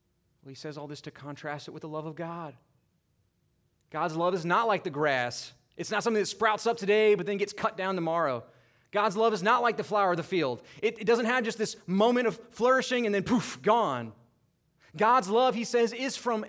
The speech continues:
everlasting to everlasting. And that means, guys, that means that nothing,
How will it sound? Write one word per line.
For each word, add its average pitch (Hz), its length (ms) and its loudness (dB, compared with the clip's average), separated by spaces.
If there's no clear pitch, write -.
everlasting 262 1120 0
to 233 300 -2
everlasting. 233 1400 0
And 214 140 0
that 285 180 4
means, 285 280 2
guys, 233 260 0
that 247 200 2
means 247 580 0
that 220 280 0
nothing, 196 840 2